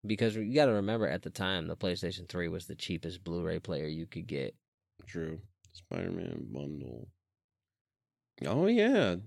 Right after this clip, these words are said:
Speaker 2: Sony PlayStation three, P S three, Spider-Man three launch edition. What is this shit? <laughs> Yep, there it is.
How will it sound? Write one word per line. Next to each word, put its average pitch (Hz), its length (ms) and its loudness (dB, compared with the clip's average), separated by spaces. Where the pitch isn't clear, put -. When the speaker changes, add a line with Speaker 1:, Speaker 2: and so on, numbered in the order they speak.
Speaker 2:
Sony 185 320 6
PlayStation 170 760 6
three, 107 280 4
P 110 200 2
S 110 140 2
three, 85 220 0
Spider-Man 104 500 2
three 101 400 2
launch 85 380 -6
edition. - 480 -8
What 190 240 -4
is 147 280 -10
this - 220 -12
shit? - 460 -12
<laughs> - 520 -2
Yep, 82 300 -6
there 76 220 -6
it 90 100 -2
is. 101 400 -2